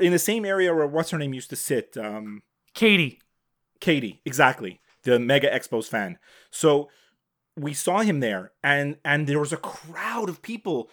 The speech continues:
Speaker 1: trying to, like, go and see. And, like, I was part of that crowd,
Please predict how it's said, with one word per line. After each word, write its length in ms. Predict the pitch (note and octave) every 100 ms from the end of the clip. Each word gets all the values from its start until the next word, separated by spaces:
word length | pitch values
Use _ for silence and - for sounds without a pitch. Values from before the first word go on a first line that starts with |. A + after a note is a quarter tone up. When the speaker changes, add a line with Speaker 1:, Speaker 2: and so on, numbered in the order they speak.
| -
Speaker 1:
trying 340 | - F3+ G#3
to, 120 | G3+
like, 280 | F3+ E3 - -
go 260 | D#3+ F#3+ F3+
and 120 | D3+
see. 440 | - G#3 F3+ G#2+ _ _ _
And, 260 | D3 C#3+ D3
like, 220 | D3+ D3 -
I 100 | F#3
was 160 | A3
part 300 | - - G#3+
of 80 | A3
that 200 | G3 F#3
crowd, 460 | - G3 F#3 A#2